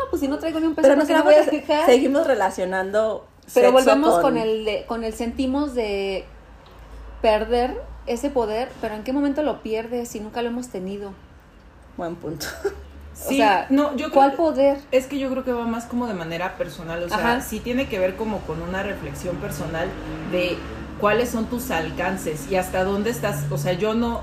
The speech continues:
Speaker 3: a lo mejor no me aviento así como a, a, a decir, "Ah, sí, acepto", y, o sea, porque no me siento segura de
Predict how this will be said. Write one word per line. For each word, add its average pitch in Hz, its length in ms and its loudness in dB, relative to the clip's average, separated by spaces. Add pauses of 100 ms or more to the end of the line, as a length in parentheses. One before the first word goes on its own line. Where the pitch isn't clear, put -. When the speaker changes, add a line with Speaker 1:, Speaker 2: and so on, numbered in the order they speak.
Speaker 3:
a 175 100 -4
lo 185 60 -4
mejor 185 260 -6
no 208 140 -2
me 214 80 0
aviento 202 320 -2
así 202 160 -4
como 190 220 -4
a, 156 80 -4 (200)
a, 131 340 -8
a 151 40 -4
decir, 208 260 -4
"Ah, 254 220 0
sí, 190 180 -2
acepto", 151 480 -4
y, 147 160 -2
o 143 220 -2
sea, 151 340 -8
porque 180 300 -2
no 175 140 -6
me 180 100 -8
siento 156 300 -8
segura 147 520 -4
de 156 280 -6